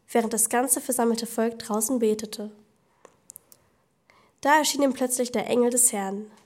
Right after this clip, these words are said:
Der Engel stand an der rechten Seite des Altars, auf dem der Weihrauch verbrannt wurde. Als Zacharias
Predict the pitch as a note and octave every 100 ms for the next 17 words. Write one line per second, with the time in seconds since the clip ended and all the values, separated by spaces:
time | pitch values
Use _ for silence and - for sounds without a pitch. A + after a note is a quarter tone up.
0 | _ _ _ _ _ - G#3+ - C#4 D#4+
1 | E4 - C4+ B3+ A#3 A3+ B3+ B3+ C4+ B3
2 | A#3+ B3+ B3+ B3+ C4+ B3+ G3 G3 - -
3 | _ _ _ _ _ - - A#3 A3 G#3
4 | A3 B3 C#4 - C#4 - G3+ G3+ G#3 G3+
5 | G3 G#3 G#3 _ _ _ _ - - _
6 | _ _ _ _ - A#3 A3+ B3+ B3 A3+
7 | B3+ C#4+ B3+